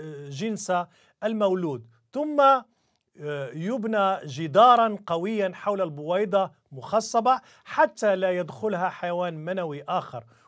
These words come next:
ومن هنا تبدأ مراحل تطور الجنين، وتدوم مدة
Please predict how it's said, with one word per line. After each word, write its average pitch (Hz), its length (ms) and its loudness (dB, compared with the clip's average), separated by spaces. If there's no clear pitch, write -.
ومن 285 260 0
هنا 233 400 0
تبدأ 202 460 0
مراحل 170 500 -4
تطور 165 640 -4
الجنين، 160 640 -6
وتدوم 202 880 0
مدة 180 260 -6